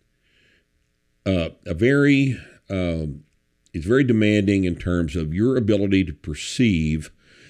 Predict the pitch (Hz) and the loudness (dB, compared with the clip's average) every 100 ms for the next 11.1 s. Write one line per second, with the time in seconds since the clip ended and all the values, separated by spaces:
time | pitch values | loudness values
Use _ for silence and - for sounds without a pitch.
0 | - _ _ 120 139 - _ _ - _ | -20 _ _ 2 2 -2 _ _ -20 _
1 | _ 117 143 143 151 147 - 120 120 - | _ 2 4 4 4 4 0 0 0 -2
2 | 98 92 - _ _ - 107 131 135 131 | -2 0 -4 _ _ -2 2 4 2 0
3 | - 123 117 107 98 95 107 98 - 104 | 2 0 2 0 2 0 0 0 -2 -2
4 | 104 101 - 98 92 87 90 87 87 82 | 0 0 0 0 0 -2 -2 -2 -2 -2
5 | 76 78 85 76 71 76 73 73 76 73 | -4 -2 -2 -2 -4 -4 -4 -4 -6 -8
6 | 67 87 57 50 _ _ _ _ _ - | -8 -10 -12 -14 _ _ _ _ _ -20
7 | - - - - - - _ - 120 143 | -20 -20 -20 -20 -20 -20 _ 0 4 4
8 | 143 - 107 107 120 117 110 95 90 95 | 4 0 -2 -2 0 0 2 0 2 2
9 | 92 78 69 - - 78 69 73 - _ | 2 0 -6 -10 -12 -10 -10 -14 -20 _
10 | - - _ _ _ _ - 123 123 131 | -20 -20 _ _ _ _ -2 -2 0 -4